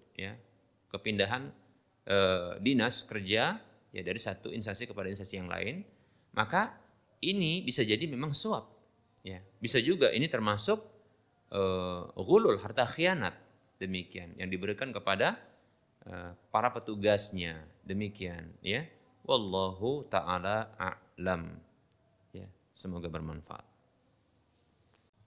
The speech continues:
Baik, para muslim rahimani rahimakumullah,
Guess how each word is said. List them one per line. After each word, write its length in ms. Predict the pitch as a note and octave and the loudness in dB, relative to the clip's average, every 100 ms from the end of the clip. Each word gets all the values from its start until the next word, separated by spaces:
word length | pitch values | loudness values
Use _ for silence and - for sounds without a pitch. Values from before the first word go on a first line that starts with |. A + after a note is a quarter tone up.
| _ _ _ _ - - - - - _ _ _ _ _ _ _ | _ _ _ _ -20 -20 -20 -20 -20 _ _ _ _ _ _ _
Baik, 160 | A#2 D3+ | 6 10
para 120 | F3 | 8
muslim 240 | A3 G#3+ | 8 6
rahimani 360 | F#3 F3 E3+ F3 | 6 8 8 8
rahimakumullah, 680 | E3+ D3+ D3 B2+ B2+ F3+ | 4 6 8 10 10 6